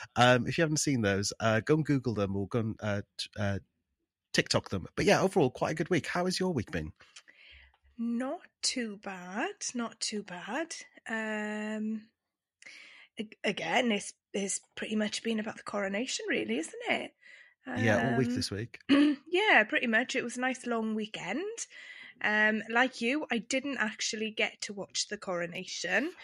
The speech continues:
Speaker 2: although it was
Speaker 1: Scandalous.
Speaker 2: on the T V. Oh, well, it was a bit of a funny day on Saturday, I'll be honest with you. So I
Speaker 1: Oh, do tell us.
Speaker 2: decided, I decided very late <laughs> morning on Saturday we needed to do a grocery shop.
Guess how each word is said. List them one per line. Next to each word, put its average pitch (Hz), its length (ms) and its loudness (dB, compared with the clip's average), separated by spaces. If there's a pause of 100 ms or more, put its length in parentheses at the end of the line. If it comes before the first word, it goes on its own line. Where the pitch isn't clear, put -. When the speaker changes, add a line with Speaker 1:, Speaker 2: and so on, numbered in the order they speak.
(200)
Speaker 2:
although 220 240 4
it 214 80 4
was 208 140 2
Speaker 1:
Scandalous. 107 880 2 (140)
Speaker 2:
on 196 220 -2
the 190 80 -2
T 196 340 -4
V. 180 300 0 (300)
Oh, 277 180 -2
well, 359 220 0 (320)
it - 120 -8
was 349 140 0
a 381 60 -4
bit 381 100 -4
of 415 80 -4
a - 20 -8
funny 220 420 -2
day 262 220 2
on 277 140 0
Saturday, - 540 -6
I'll 185 80 -8
be 233 140 0
honest 254 340 0
with 208 120 -2
you. 185 220 -2 (320)
So 320 200 2
I 381 140 6
Speaker 1:
Oh, 381 100 4
do 392 140 2
tell - 240 2
us. 247 140 4
Speaker 2:
decided, 185 460 0 (640)
I 247 120 2
decided 277 680 0
very 269 320 2
late 233 560 -2 (180)
<laughs> - 260 -8
morning 208 400 -2
on 208 140 -4
Saturday 190 480 -4
we 185 120 -4
needed 208 320 -4
to 208 80 -8
do 180 160 -2
a 175 40 -8
grocery 170 580 -4
shop. - 300 -14